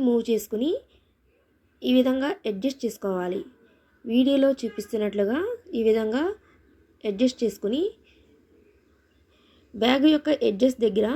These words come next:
హ్యాంగ్ చేసుకోవడం కోసం బ్లాక్ కలర్ క్లాత్తో చిన్న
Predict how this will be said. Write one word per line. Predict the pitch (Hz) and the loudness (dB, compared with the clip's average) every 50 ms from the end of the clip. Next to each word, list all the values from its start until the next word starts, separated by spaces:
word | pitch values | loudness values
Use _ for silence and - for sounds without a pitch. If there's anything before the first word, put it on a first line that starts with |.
| 370 453 - _ _ _ - | -4 -6 -8 _ _ _ -6
హ్యాంగ్ | 240 247 262 277 254 | -4 -4 -2 -2 -2
చేసుకోవడం | 277 262 - - 240 214 214 214 208 196 | -2 -4 -2 -2 -2 -2 0 0 -2 0
కోసం | 196 196 190 196 262 302 370 453 - _ - _ _ _ - | 0 -2 -2 -2 -2 -2 -4 -4 -6 _ -20 _ _ _ -4
బ్లాక్ | 202 226 226 233 240 - | -2 0 0 0 -2 0
కలర్ | 254 262 269 254 254 | 0 0 0 0 -2
క్లాత్తో | - 208 202 202 196 - 262 302 392 508 - _ _ _ _ _ _ _ _ _ _ _ _ _ _ _ _ _ _ _ 392 403 - _ _ _ _ _ _ _ _ _ _ _ _ _ _ _ - - _ _ _ _ _ - | -4 -2 -2 -4 -4 -2 -2 -2 -2 -2 -6 _ _ _ _ _ _ _ _ _ _ _ _ _ _ _ _ _ _ _ _ -20 -20 _ _ _ _ _ _ _ _ _ _ _ _ _ _ _ -12 -12 _ _ _ _ _ -8
చిన్న | - 269 262 | -2 0 2